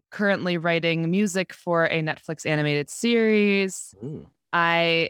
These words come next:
Speaker 1: am working on writing new music. I have a new music video that for my song Change Your Name from Woman in Color that I'm,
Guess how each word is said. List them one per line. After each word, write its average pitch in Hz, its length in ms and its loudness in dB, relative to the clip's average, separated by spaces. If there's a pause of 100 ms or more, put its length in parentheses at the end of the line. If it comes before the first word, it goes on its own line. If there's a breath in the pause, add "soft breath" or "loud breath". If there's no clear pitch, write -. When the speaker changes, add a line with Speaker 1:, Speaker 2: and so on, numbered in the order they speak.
Speaker 1:
am 160 600 -2
working 175 920 -2
on 160 600 0
writing 160 380 0
new 160 140 0
music. 185 800 0 (320 loud breath)
I 160 640 2 (760 loud breath)
have 175 280 -4
a 170 80 -2
new 165 340 -4 (600)
music 240 540 0
video 202 600 2
that 175 540 -4
for 190 160 -6
my 180 140 0
song 165 260 -4
Change 165 400 -6
Your 165 140 -4
Name 202 560 0
from 165 260 -2
Woman 160 240 -2
in 156 140 -6
Color 180 640 -2 (440)
that 160 380 0 (360)
I'm, 156 540 -2